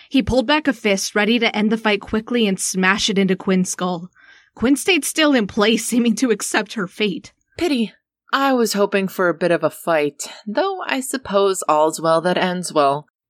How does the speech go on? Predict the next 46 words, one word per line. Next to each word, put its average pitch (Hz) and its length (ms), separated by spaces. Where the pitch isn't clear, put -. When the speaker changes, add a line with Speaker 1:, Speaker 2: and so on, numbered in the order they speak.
Speaker 2:
Tell 494 200
me, 160 220
where 523 120
on - 120
earth 247 360
is 165 160
best 156 440
for 180 140
a 165 40
vacation 165 560
house? 180 480
I 208 100
look 170 180
forward 160 340
to 160 100
draining 147 540
your 131 120
planet 131 380
of 131 180
all 120 260
its 107 140
luxuries. 98 840
Speaker 1:
But 220 80
just 208 300
as 214 100
Garty 208 300
was 240 160
about 214 180
to 226 80
close 214 260
the 190 80
gap, 185 360
Quinn 254 260
smoothly 202 600
stepped 226 240
to 202 100
the 170 80
side, 214 400
letting 208 220
his 202 180
fist 226 260
connect 233 380
with 190 180
nothing 196 480
but 190 240
air. 196 460